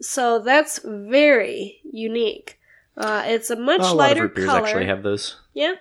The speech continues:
Speaker 2: things. Um,
Speaker 1: Okay.
Speaker 2: a-, anise and, uh, maybe not all of them.
Speaker 1: Birch oil and wintergreen
Speaker 2: But, uh,
Speaker 1: oil?
Speaker 2: yeah, definitely the wintergreen and the anise I was seeing on a lot of
Speaker 1: Oh, really?
Speaker 2: these craft root beers, yeah, that we're
Speaker 1: No, I
Speaker 2: getting.
Speaker 1: didn't know that.
Speaker 2: Um, birch oil, I don't know if it's as common. I think sassafras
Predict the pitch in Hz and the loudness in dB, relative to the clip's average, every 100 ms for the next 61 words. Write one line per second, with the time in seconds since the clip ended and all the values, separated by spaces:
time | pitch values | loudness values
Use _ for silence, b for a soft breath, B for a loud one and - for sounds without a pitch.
0 | _ 107 104 - - 220 - - _ 104 | _ -8 -6 -4 -4 -2 -4 -6 _ -2
1 | 107 107 - - 98 95 98 98 98 - | 0 -2 -4 -4 -4 -2 -2 -2 -4 -8
2 | _ _ _ - 117 110 101 104 110 117 | _ _ _ -2 0 2 2 2 0 0
3 | 127 127 240 254 262 254 254 240 220 226 | -6 -6 -8 -8 -6 -6 -4 -6 -6 -6
4 | - 269 95 262 95 95 269 269 _ b | -4 -2 0 0 -2 -2 -6 -14 _ b
5 | b b _ _ _ _ 98 85 107 127 | b b _ _ _ _ 0 0 -2 0
6 | 113 110 110 - 107 107 101 101 98 98 | 0 2 0 -4 -4 -2 -2 -2 -2 -2
7 | 98 101 98 90 98 - 101 95 95 95 | 0 -2 0 0 0 0 -2 -2 -4 -2
8 | 95 95 92 92 92 95 240 240 233 233 | 0 0 0 -2 -4 -6 -6 -4 -4 -4
9 | 196 - 101 98 - 107 - 101 101 - | -4 0 0 0 -2 -6 0 0 0 -6
10 | _ _ 101 98 95 85 98 95 95 285 | _ _ 0 2 2 0 2 0 0 -2
11 | 294 311 98 95 92 95 _ _ _ _ | -4 -4 -2 -2 -4 -8 _ _ _ _
12 | 107 113 - 120 117 117 104 107 101 104 | -2 0 2 4 6 4 4 2 2 0
13 | - 120 - - - 107 104 - 107 101 | -2 -8 -6 -10 -2 -2 -2 -4 -2 -2
14 | 98 - - 92 98 - - 104 104 - | -4 -4 0 0 0 -2 0 0 0 -4
15 | - | -10